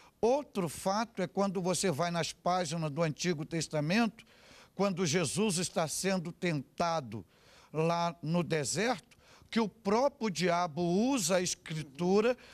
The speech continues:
de forma deturpada, como com a metade de um texto, só com me-, só com parte de texto que o interessa. Uhum. Quando você utiliza parte de texto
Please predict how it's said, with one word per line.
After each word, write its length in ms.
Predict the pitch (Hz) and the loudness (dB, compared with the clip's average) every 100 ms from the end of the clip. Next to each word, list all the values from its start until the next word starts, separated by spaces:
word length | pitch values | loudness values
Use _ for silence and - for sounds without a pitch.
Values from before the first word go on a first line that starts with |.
| - - | -20 -10
de 260 | 113 240 | 0 0
forma 840 | 247 - 170 208 196 139 143 135 101 _ _ | 0 -4 -2 2 2 0 -2 -4 -4 _ _
deturpada, 960 | 113 170 220 180 143 - 175 208 202 208 | -4 -2 -2 -2 -4 -2 -2 -2 -2 -4
como 520 | - 196 180 147 117 - - - _ _ | -2 -2 0 -2 -8 -12 -20 -20 _ _
com 240 | - 196 196 | -4 0 0
a 60 | |
metade 800 | 190 180 170 - 220 254 233 147 | 0 0 -2 -4 -2 0 -2 -4
de 120 | 131 | -4
um 120 | 175 170 | -4 -4
texto, 380 | - 165 - | -2 -2 0
só 120 | - 202 | -2 -2
com 280 | - - | -4 -4
me-, 340 | 208 185 233 269 - - - | 0 2 2 0 -8 -20 -10
só 280 | - 226 | 0 0
com 280 | 233 - 190 | 0 0 -2
parte 600 | 165 - 226 277 240 - | -2 -4 -2 -2 -4 -6
de 220 | 165 165 | -2 -2
texto 520 | - - 214 233 - 214 | -2 2 2 2 -2 -8
que 160 | - | -2
o 120 | 226 247 | 2 2
interessa. 840 | 254 254 262 190 175 156 - 147 | 0 0 0 2 0 -2 -8 -12
Uhum. 240 | 131 131 120 - - - | -16 -20 -20 -20 -20 -4
Quando 340 | 262 330 302 | -2 -2 -2
você 300 | 233 220 220 | 0 0 2
utiliza 800 | 214 - 208 180 180 180 135 147 | 0 0 -2 0 2 2 2 -2
parte 580 | - - 220 269 - 196 | -2 -4 -2 -2 -4 -8
de 160 | 151 185 | -6 -8
texto 640 | - 202 196 185 - 101 | -4 0 0 0 -8 -20